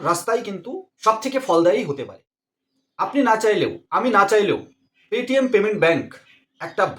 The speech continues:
ভালো পেমেন্ট ব্যাংকের সমস্ত ব্যাংক অ্যাকাউন্ট কিন্তু বন্ধ হয়ে গেছে। পনেরোই মার্চ দু হাজার চব্বিশের পরে পেটিএম পেমেন্ট ব্যাংকে যে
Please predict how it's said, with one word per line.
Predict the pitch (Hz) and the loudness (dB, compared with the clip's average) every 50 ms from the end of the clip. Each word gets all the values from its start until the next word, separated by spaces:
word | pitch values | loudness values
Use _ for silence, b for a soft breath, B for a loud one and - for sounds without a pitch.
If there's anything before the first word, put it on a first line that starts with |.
| - | -6
ভালো | 151 175 214 262 269 269 | -4 4 4 6 6 6
পেমেন্ট | 220 214 220 240 233 220 | 4 4 4 2 0 0
ব্যাংকের | 202 160 147 143 165 170 160 - - | 0 0 0 -2 -4 -4 -6 -6 -4
সমস্ত | 170 185 240 254 - - - 254 247 - | -4 -2 0 -2 -2 0 0 0 0 0
ব্যাংক | 156 180 202 214 | -2 -4 -2 -4
অ্যাকাউন্ট | 220 226 226 220 220 226 | -6 -6 -6 -8 -6 -8
কিন্তু | 214 208 220 147 | -6 -6 -2 0
বন্ধ | 147 143 139 123 | 2 2 2 2
হয়ে | 120 110 101 95 | 0 -2 -2 -6
গেছে। | - - - - _ _ _ _ _ _ _ _ _ _ _ - | -10 -14 -20 -20 _ _ _ _ _ _ _ _ _ _ _ -6
পনেরোই | 185 214 240 254 262 262 269 214 180 | -2 0 4 8 8 6 6 6 4
মার্চ | 185 214 226 - - 156 | 4 2 2 0 -6 0
দু | 165 175 190 | 4 4 4
হাজার | 196 202 196 - | 4 2 0 -2
চব্বিশের | 170 165 - 214 208 247 226 - 143 | -4 -2 -2 0 2 2 2 2 0
পরে | - - 113 - _ _ _ _ _ _ _ _ _ _ _ _ _ _ _ _ - | -4 -6 -6 -14 _ _ _ _ _ _ _ _ _ _ _ _ _ _ _ _ -8
পেটিএম | 175 202 - 262 277 262 247 | -8 -4 0 0 0 2 2
পেমেন্ট | 214 214 233 233 226 | 0 0 0 0 0
ব্যাংকে | 190 143 131 127 143 131 | 0 0 0 -2 -4 0
যে | - 247 | 0 2